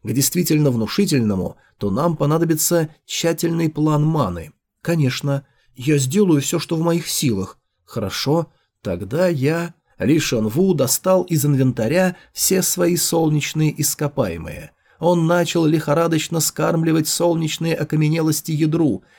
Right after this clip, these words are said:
и несмотря на то, что теперь оно было в полностью рабочем состоянии, у него всё ещё оставалось сотня солнечных окаменелостей. И что более важно,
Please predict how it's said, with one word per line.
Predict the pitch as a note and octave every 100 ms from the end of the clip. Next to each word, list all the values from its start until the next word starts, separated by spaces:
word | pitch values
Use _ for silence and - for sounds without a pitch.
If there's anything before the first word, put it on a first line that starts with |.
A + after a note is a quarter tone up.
| -
и |
несмотря | C3 B2+ C3+ C3 C#3+
на | C3+ B2+
то, | E3+ D#3+ - -
что | - F3
теперь | F3 E3 F3+ F3+
оно | D#3+ E3
было | C#3 F3+ D3+
в | -
полностью | E3+ F3+ D#3+ C3+ - B2+
рабочем | A#2+ F3 E3 C#3
состоянии, | C3 B2+ - G#2 F3 D#3 G#2 E2 - - -
у |
него | G3 F#3+ F#3
всё | - G3+ F#3
ещё | F3 - D#3+
оставалось | - C3+ F3 F#3 F3 - _
сотня | - - F3+ F3 F3+ E3+
солнечных | D#3+ F3 E3 D#3+ D#3 D#3+ D#3
окаменелостей. | - D3+ D#3+ D#3 C#3 E2 - - F2 D#2+ _ _ _
И | G#2+
что | - C3 C#3
более | C#3 C#3 A2+ G#2+
важно, | C#3 C3+ A#2 F2 -